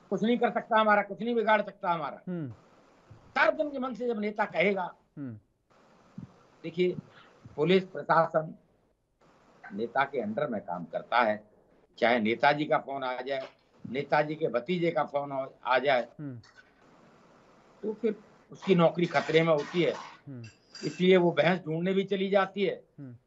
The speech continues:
Speaker 1: वो भैंस की एफ़आईआर भी लिखती है
Speaker 2: हम्म।
Speaker 1: और भैंस को सिक्योरिटी भी देती है।
Speaker 2: हम्म।
Speaker 1: जनता बाहर में गई, जनता से कोई
Speaker 2: ठीक
Speaker 1: लेना
Speaker 2: बात कह रहे
Speaker 1: देना
Speaker 2: हैं।
Speaker 1: नहीं।
Speaker 2: हम्म।
Speaker 1: तो ये विडंबना है इस देश की।
Speaker 2: हाँ।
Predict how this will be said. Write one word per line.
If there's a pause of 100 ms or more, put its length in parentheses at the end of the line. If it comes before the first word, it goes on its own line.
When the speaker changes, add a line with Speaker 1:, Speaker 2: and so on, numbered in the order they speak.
Speaker 1:
वो
भैंस
की
एफ़आईआर
भी
लिखती
है
Speaker 2:
हम्म। (640)
Speaker 1:
और
भैंस
को (200)
सिक्योरिटी
भी
देती
है। (100)
Speaker 2:
हम्म। (920)
Speaker 1:
जनता
बाहर
में
गई,
जनता
से
कोई
Speaker 2:
ठीक
Speaker 1:
लेना
Speaker 2:
बात
कह
रहे
Speaker 1:
देना
Speaker 2:
हैं।
Speaker 1:
नहीं।
Speaker 2:
हम्म। (1500)
Speaker 1:
तो
ये
विडंबना
है
इस
देश
की।
Speaker 2:
हाँ।